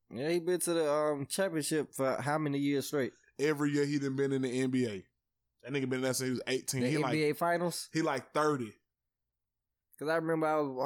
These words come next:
Speaker 1: um, listening to somebody say he been in the league every, I mean, not the league, but the, uh, either the playoffs or the championship
Speaker 2: Yeah.
Speaker 1: every year since
Speaker 2: Every
Speaker 1: his rookie year.
Speaker 2: Bro, yes, bro. And even then, he took them single-handedly.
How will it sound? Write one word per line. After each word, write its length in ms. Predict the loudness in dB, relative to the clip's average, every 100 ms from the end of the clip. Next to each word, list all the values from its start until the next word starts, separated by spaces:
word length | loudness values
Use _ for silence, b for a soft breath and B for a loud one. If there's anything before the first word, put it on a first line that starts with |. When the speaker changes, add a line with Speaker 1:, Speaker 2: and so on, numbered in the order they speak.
| 0 -2 -4
Speaker 1:
um, 60 |
listening 280 | -2 -2 -2
to 60 | -2
somebody 320 | 0 0 0
say 200 | 0 0
he 120 | 0
been 180 | 0 -2
in 60 | -2
the 40 |
league 220 | -2 0 0
every, 240 | -2 -2
I 20 |
mean, 380 | -2 -2 -4 -6
not 200 | -2 -2
the 40 | -2
league, 240 | -6 -6
but 120 | -6 -8
the, 100 | -6
uh, 260 | -6 -8 -12 _ _ _ _ -6
either 280 | -4 -2 -2
the 100 | -2
playoffs 420 | 0 2 2 0
or 40 | 0
the 80 |
championship 640 | 0 0 0 2 2 0 -2
Speaker 2:
Yeah. 60 | 0
Speaker 1:
every 260 | 0 2 2
year 400 | 2 2 0 -2
since 160 | -4 -2 0
Speaker 2:
Every 60 |
Speaker 1:
his 100 | 0
rookie 280 | 0 0 0
year. 200 | -2 -2
Speaker 2:
Bro, 360 | -2 0 0 -2
yes, 360 | -2 0 0 -2
bro. 340 | -10 -6 -6 -4
And 160 | -2 0
even 240 | 0 0
then, 280 | 0 0 0
he 120 | -2
took 300 | -2 -2 -2
them 160 | -4 0
single-handedly. 880 | 0 0 -2 -2 0 0 0 -2